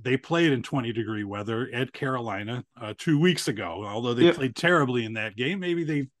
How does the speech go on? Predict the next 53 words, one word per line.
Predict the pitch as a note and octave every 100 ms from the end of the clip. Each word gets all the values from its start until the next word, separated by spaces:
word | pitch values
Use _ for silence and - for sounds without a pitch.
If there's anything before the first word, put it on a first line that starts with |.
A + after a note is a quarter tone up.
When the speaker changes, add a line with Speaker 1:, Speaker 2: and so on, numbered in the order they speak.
| _ _ _ _ -
Speaker 1:
got | C#3+
a |
little | C#3+ C#3+ C3
bit | C#3 C3+
of, | A2+
uh, | B2+ A#2 A2+ A2
um, | G#2+ G#2 G2+ _ _ -
uh, | G#2+ -
tempering | - E3 D3+ A#2+ G2+ D#2+ - - _ _
to | -
what | B2 A#2+
they | C3 A#2+ G#2+
should | - -
Speaker 2:
Sure. | C3 E3
Speaker 1:
be | D#3+
expecting. | - - A#2+ - F#2+ B2
And | D3
then | D#3 E3 D#3
for | - D#3
a |
lot | B2+ B2
of | G#2+
these | G#2
guys, | A2 F#2 G#2
it's | G#2
not | G2+
the | G#2+
first | A2 G#2
time | A2+ G2+
they | G2+
played | - A2+ G#2
in |
Lambeau | G2 G2+ G2+ F#2+
Field, | A#2 G#2 G2
and | F#2+
also | G2 -
not | G2 -
the |
first | - G2 -
time | G2
they | F#2+
played | - G2+
in | G2
cold | A2 G#2
weather. | C3 B2+ A2
But, | B2 G#2+ _ - _ F4
eh, |
maybe | C4 E3+ G#3+
for | - F#3
a |
lot | F3+ F3+
of | D#3
rookies, | G3+ - C#3 D#3+ -